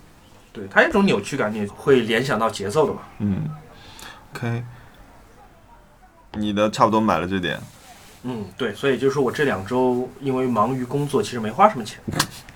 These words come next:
Speaker 2: <laughs>
Speaker 1: 对而言。
Speaker 2: 你上周不是花了很多钱？
Speaker 1: 对，买了花瓶，买了那个碗，然后这周就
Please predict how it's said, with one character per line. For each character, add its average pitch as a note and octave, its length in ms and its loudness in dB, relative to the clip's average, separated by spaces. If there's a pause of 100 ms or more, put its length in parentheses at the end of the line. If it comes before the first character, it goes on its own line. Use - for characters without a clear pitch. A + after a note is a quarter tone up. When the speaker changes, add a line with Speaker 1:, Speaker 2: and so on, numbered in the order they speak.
(200)
Speaker 2:
<laughs> - 1080 6
Speaker 1:
对 B3 80 8
而 G#3+ 140 4
言。 - 80 0 (760)
Speaker 2:
你 A#2 120 4
上 D3 220 8
周 C3 80 10
不 B2 120 2
是 C3 60 6
花 C#3+ 180 12
了 D3 60 10
很 G#2 240 4
多 A#2 160 10
钱？ F2 500 2
Speaker 1:
对， C3 200 4
买 A2 160 -2
了 G#2 100 -2
花 C3 180 4
瓶， A#2+ 240 -2
买 G2 200 -2
了 G2 80 -6
那 A2 140 -4
个 G2+ 180 -4
碗， G2 220 -4 (220)
然 G#2+ 120 -8
后 A#2+ 100 -8
这 B2 140 -4
周 A2+ 160 -6
就 A2 160 -6